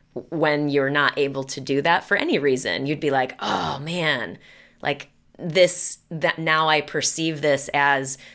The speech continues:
not, as less, uh, like, not as good a life experience as if I could be out there." And so it's like,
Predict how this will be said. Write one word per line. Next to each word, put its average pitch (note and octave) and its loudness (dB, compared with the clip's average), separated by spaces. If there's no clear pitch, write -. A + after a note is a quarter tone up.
not, D3 0
as D3+ 2
less, C#3+ 0
uh, C#3 -2
like, C#3+ 0
not D3 2
as C#3 -4
good D3 0
a C#3+ 2
life C#3 0
experience C#3 -2
as C3+ 0
if C#3 -2
I C#3 0
could C3+ -8
be C3 -2
out C3 -2
there." - -2
And D3+ -4
so D#3 2
it's D3+ -4
like, C#3+ 2